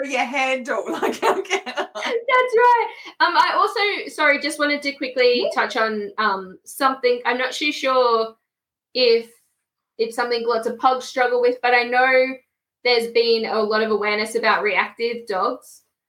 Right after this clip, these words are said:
Speaker 2: um, on Instagram especially.
Speaker 1: Mm-hmm.
Speaker 2: And, um, it's something I'm really passionate about, including them in celebrations.
Speaker 1: Yes.
Speaker 2: Um, and it's actually been one of our best sellers in a way,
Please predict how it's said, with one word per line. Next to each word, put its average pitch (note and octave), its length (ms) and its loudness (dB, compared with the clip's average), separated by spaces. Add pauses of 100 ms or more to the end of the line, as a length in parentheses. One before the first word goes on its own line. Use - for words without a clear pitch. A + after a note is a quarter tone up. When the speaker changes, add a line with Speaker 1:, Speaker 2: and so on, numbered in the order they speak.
(100)
Speaker 2:
um, A3 680 2
on A3 160 0
Instagram C4 540 -2
especially. B3+ 560 -6
Speaker 1:
Mm-hmm. - 800 -2
Speaker 2:
And, B3 100 -4
um, A3+ 340 4
it's D4 220 -2
something D#4 320 0
I'm A#3+ 260 2
really D4 220 -2
passionate C#4 380 -2
about, C4+ 260 0
including C4 800 0 (140)
them C4 300 0
in D#4 220 -4
celebrations. D4+ 1000 -6 (440)
Speaker 1:
Yes. B3 160 4
Speaker 2:
Um, A#3 420 -2
and B3+ 240 2
it's C#4 180 -2
actually C#4 420 0
been B3+ 320 2
one A#3 140 0
of A3+ 80 0
our G#3+ 440 2 (1200)
best A3 260 0
sellers A#3 400 0
in B3 140 -2
a A3+ 40 -2
way, A#3 360 0